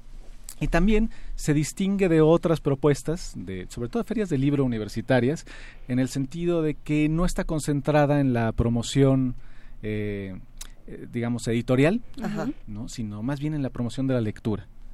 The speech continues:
Speaker 1: Esa es una de sus características. Es decir, nos unen nuestras complicidades, nuestras aficiones lectoras, ¿no? Que es con las que estamos compartiendo todos los días ahí en San Lorenzo Tezonco.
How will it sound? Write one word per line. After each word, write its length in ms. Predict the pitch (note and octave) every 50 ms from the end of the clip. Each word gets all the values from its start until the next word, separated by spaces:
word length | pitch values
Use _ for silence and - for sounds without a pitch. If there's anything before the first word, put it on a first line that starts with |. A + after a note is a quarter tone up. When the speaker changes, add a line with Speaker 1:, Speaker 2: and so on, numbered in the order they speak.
| - -
Speaker 1:
Esa 160 | - - -
es 80 | B2 -
una 120 | B2+ A#2+
de 60 | A2
sus 160 | - - - -
características. 840 | - F#2+ F#2 F2+ - - F#2+ F2+ F2+ - - - F#2 - G2 - - - - - - - -
Es 80 | A#2 G#2+
decir, 300 | A#2+ A#2 A#2+ C3+ C3+ A#2+
nos 280 | B2+ B2 A#2 - -
unen 480 | D#3 D#3+ D#3+ D#3 D3+ D3+ D3 D3 D3 C#3
nuestras 540 | C3 A#2+ A2 - - A2+ A2+ G#2+ G#2+ - -
complicidades, 960 | - A2+ G#2+ G#2 A#2 G#2+ G#2 - A#2 A2+ B2 C3 C3+ C3 B2+ B2+ B2 A#2 A2+
nuestras 320 | A2 - - G#2+ - G#2+
aficiones 880 | G2+ - A2 - - C3+ C3+ C3 C3 B2+ B2+ B2+ A#2 - - - - -
lectoras, 640 | G#2 G#2+ - - - C3 C3 D#3+ G#3 - - - - - - - - - - - - -
¿no? 280 | - - - A#2+ D3 D#3 - - - - - - - - - -
Que 80 | -
es 100 | G2 F#2+ - - - - -
con 100 | G2 F#2+
las 140 | F#2 -
que 40 | -
estamos 300 | - - A#2+ A#2 A#2+ -
compartiendo 680 | - A2+ G#2 - - G2+ - - B2+ B2+ B2+ A#2+ A2+ G#2+
todos 500 | - - A#2 B2 C3 C3+ C3+ B2+ B2 A#2
los 200 | A2+ A2+ G#2 G#2+
días 360 | B2 A#2+ B2 A#2+ A2+ - -
ahí 240 | G2+ G2 G#2 G#2 G#2
en 120 | G#2 G2+
San 140 | - - G2
Lorenzo 320 | G2 G2+ G#2 G#2 - A#2+
Tezonco. 500 | - C#3 B2 - D#3+ C#3+ C3+ A#2+ D#3+ F3+